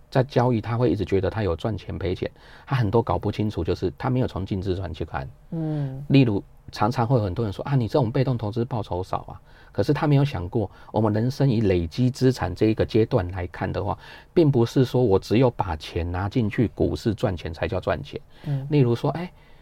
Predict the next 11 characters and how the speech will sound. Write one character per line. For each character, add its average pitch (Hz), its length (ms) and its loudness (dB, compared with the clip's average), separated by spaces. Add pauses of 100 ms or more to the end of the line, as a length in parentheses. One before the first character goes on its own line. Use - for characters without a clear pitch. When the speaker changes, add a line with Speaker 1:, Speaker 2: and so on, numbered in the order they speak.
(340)
Speaker 1:
我 110 160 4
努 101 220 2
力 139 140 4
的 98 220 -2 (140)
工 120 260 0
作， 101 260 0 (220)
这 - 100 -4
收 131 280 4
入 123 160 6
也 85 60 2
是 95 260 0